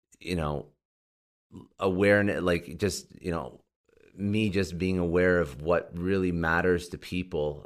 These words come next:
um, once they've achieved success and achieved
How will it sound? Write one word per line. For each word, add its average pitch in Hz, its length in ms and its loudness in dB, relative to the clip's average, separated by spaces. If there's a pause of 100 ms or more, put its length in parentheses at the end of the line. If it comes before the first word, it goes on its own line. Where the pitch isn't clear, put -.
um, 71 420 -4
once 85 260 -4
they've 82 200 -2
achieved 80 680 -8
success 78 580 -4
and 71 100 -6
achieved 78 540 -10